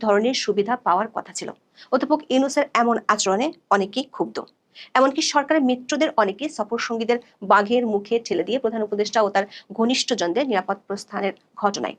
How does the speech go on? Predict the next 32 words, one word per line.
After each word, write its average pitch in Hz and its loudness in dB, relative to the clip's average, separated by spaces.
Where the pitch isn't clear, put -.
ক্ষোভ 208 -2
জানাচ্ছেন। - -6
সেই 240 4
সঙ্গে 233 0
প্রশ্ন 208 -2
উঠেছে, - -6
নিয়োগকর্তাদের 262 4
এভাবে 233 2
বিপদের 202 2
মুখে 214 -4
ঠেলে 180 -2
দেওয়া 208 4
যার 190 2
অভ্যেস, 233 2
সেই 294 4
অধ্যাপক 262 2
ইউনূসের 240 0
কাছে 175 0
জুলাই 254 2
আন্দোলনকারীদের 214 2
ভবিষ্যৎ - -4
কি? - -18
ডুবন্ত 240 0
জাহাজের 226 0
যাত্রীদের 208 2
একা 254 2
ফেলে 226 2
যিনি 240 2
পেছনের 254 0
দরজা 196 0
দিয়ে 220 -2
পালান, 190 2